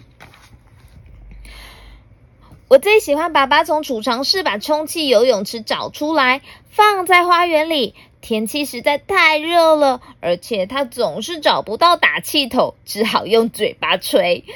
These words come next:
吹到满脸红彤彤的。<laughs> 不过最后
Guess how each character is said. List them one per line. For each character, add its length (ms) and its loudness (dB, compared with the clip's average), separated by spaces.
吹 280 -2
到 200 0
满 360 0
脸 220 2
红 180 -2
彤 220 0
彤 260 0
的。 200 -2
<laughs> 500 -16
不 120 -4
过 200 0
最 260 -2
后 240 -2